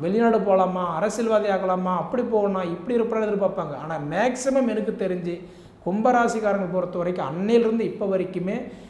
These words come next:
கடவுள் நம்பக்கூடிய ராசி யாருன்னா இந்த கும்பராசி தான்.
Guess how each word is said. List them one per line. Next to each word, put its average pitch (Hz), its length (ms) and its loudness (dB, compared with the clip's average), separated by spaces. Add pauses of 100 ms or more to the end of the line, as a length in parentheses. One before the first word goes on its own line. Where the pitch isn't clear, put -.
(280)
கடவுள் 277 540 10
நம்பக்கூடிய 220 640 4
ராசி 185 380 2
யாருன்னா 170 340 -2 (220)
இந்த 165 120 -6
கும்பராசி 151 560 -6
தான். - 160 -18